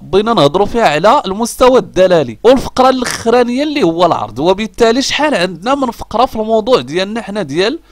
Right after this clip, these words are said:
تحليل الصورة؟ عندنا أربعة ديال الفقرات، عندنا المقدمة، وعندنا الفقرة الأولى في العرض تنذكروا فيها المستوى التمثيلي والمستوى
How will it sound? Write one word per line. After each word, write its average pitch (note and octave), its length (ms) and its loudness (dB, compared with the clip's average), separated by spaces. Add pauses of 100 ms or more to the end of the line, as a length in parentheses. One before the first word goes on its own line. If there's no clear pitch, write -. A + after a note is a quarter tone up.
(280)
تحليل A3 360 -4
الصورة؟ D3 400 -4 (440)
عندنا E3 280 0
أربعة F#3+ 300 2
ديال A3 240 0
الفقرات، F3+ 640 -2 (360)
عندنا C#3+ 320 -2
المقدمة، F#3+ 1000 -2
وعندنا E3 680 0 (100)
الفقرة G3 380 -2
الأولى G3+ 400 2
في - 100 -8
العرض E3+ 240 0
تنذكروا F3+ 480 -4
فيها D3 460 0
المستوى E3+ 720 0
التمثيلي F3 580 -8
والمستوى E3 840 0